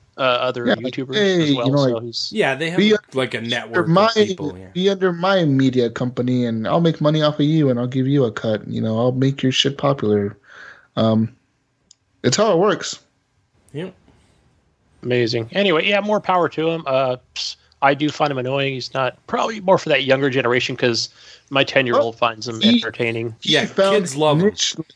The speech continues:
Speaker 2: he found
Speaker 1: Yeah.
Speaker 2: what, like, he was good at, what he could focus on, and he went, went for it, dude. And that's cool. Like,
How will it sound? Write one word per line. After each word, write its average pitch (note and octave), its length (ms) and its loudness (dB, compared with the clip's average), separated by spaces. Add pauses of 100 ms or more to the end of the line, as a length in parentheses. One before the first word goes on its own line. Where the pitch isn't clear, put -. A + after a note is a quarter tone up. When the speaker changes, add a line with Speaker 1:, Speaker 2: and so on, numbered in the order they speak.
(480)
Speaker 2:
he A3 240 0
found F3 540 2 (1300)
Speaker 1:
Yeah. C#3+ 140 -2
Speaker 2:
what, D#3 340 2 (120)
like, B2+ 280 -2 (360)
he E3 240 0
was C#3 160 2
good C#3 160 0
at, A2 160 0
what C3 140 2
he D#3 120 4
could C#3 160 -4
focus C3+ 400 -2
on, B2 120 0
and A2 120 -2
he B2+ 160 0
went, A#2+ 400 -2
went D3+ 200 2
for G#2 200 0
it, G2+ 80 -2
dude. A2+ 140 -2
And A2+ 120 -2
that's C#3+ 180 0
cool. C#3 380 2
Like, G#2+ 220 -2